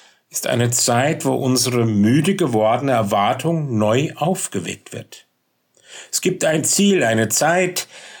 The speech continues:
die wir bald erreichen können, nämlich Weihnachten. Nun gut, manches ist auch schon in Routine und Abläufen erstarrt. Aber an die Erwartungsmüden am Boden der Tatsachen schreibt Lukas: „Seht auf, erhebt eure Häupter.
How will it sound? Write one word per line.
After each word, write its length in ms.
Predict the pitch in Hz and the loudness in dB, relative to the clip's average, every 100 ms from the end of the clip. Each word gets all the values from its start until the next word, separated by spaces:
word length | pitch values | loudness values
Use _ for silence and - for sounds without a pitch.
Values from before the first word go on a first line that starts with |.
| - | -8
die 100 | 131 | -2
wir 100 | 127 | 0
bald 280 | 123 143 160 | 0 0 2
erreichen 680 | 151 139 170 190 - 143 120 | 0 0 2 2 0 -2 -4
können, 400 | - 120 98 98 | -2 0 0 -2
nämlich 500 | 104 117 117 - 107 | -2 -2 -2 -8 -4
Weihnachten. 640 | 127 175 151 - - 117 - _ _ _ _ - | -2 0 -2 -4 -12 -20 -20 _ _ _ _ -10
Nun 140 | 113 | -6
gut, 260 | 104 180 180 | 0 0 0
manches 440 | 113 120 120 117 - - - - - | 0 2 2 0 -4 -10 -14 -16 -10
ist 140 | - | -4
auch 220 | 139 180 | -2 0
schon 280 | - 180 139 | 0 0 2
in 140 | 123 | 2
Routine 480 | 117 117 - 185 190 | 2 0 0 2 2
und 140 | 139 139 | 0 0
Abläufen 600 | 139 151 131 143 143 156 | -2 0 2 2 0 -2
erstarrt. 800 | 156 - - 175 120 123 - - - _ _ _ _ _ _ _ - - - _ | -2 -2 0 0 -2 -6 -18 -20 -20 _ _ _ _ _ _ _ -20 -20 -20 _
Aber 180 | 127 135 | -2 0
an 100 | 147 | 0
die 100 | 143 | 0
Erwartungsmüden 1120 | 143 120 135 190 190 185 - - 123 165 170 | 0 0 0 0 0 0 0 0 2 2 2
am 180 | 151 131 | 2 0
Boden 280 | 135 160 175 | 0 0 2
der 160 | 151 117 | 0 -2
Tatsachen 640 | 117 135 147 147 - 160 | -4 -2 -2 -2 -4 -4
schreibt 340 | 127 135 123 123 | -2 0 0 -2
Lukas: 540 | 127 143 156 - - | -2 0 0 0 0
„Seht 280 | 139 170 - | 0 0 -2
auf, 280 | 180 196 - | -2 0 0
erhebt 400 | 110 135 - - | 2 0 -2 -2
eure 280 | 127 135 127 | 0 0 2
Häupter. 500 | 180 180 - 113 | 0 -2 -6 -8